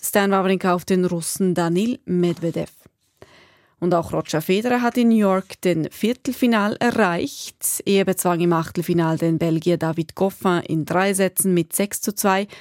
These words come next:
sechs zu zwei und sechs zu null. Gegner im Viertelfinal von Roger Federer ist der,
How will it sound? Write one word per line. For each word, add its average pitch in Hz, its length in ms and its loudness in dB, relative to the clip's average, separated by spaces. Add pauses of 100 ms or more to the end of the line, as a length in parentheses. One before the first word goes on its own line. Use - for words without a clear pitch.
(200)
sechs - 340 -2
zu 170 140 -6
zwei 165 320 -2
und 165 240 -4
sechs - 500 -6
zu 254 160 2
null. 208 260 -2 (540)
Gegner 160 380 -2
im 151 220 -2
Viertelfinal 220 760 0
von 190 240 0
Roger 175 360 0
Federer 165 420 -2
ist - 200 -6
der, 175 120 2